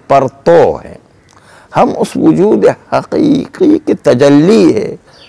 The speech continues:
कि जौहर की हरकत, हरकत जौहरिया एक ऐसा नज़रिया था कि जो मुल्ला सदरा के दो सौ साल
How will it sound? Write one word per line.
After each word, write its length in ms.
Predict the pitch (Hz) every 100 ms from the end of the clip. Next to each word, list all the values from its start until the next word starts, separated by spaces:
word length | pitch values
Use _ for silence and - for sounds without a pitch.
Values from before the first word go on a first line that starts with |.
| _ -
कि 80 | 139
जौहर 460 | 127 131 131 170 180
की 180 | - 139
हरकत, 420 | 110 107 147 139 - _ _ _ _ - _
हरकत 360 | - 107 120 107
जौहरिया 760 | 101 113 98 107 117 127 131 - - - _ 117
एक 120 | 113
ऐसा 400 | 113 110 - 202
नज़रिया 520 | 143 117 110 104 95 82
था 220 | - - - _ _ _ _ - - - _ _
कि 100 | 120 110
जो 260 | 101 127 120
मुल्ला 420 | 117 117 117 113
सदरा 560 | 110 - 113 113 120 147
के 300 | 143 143 147
दो 520 | 135 107 101 110 127 139
सौ 360 | - 170 165 175
साल 920 | - - - 98 107 110 117 117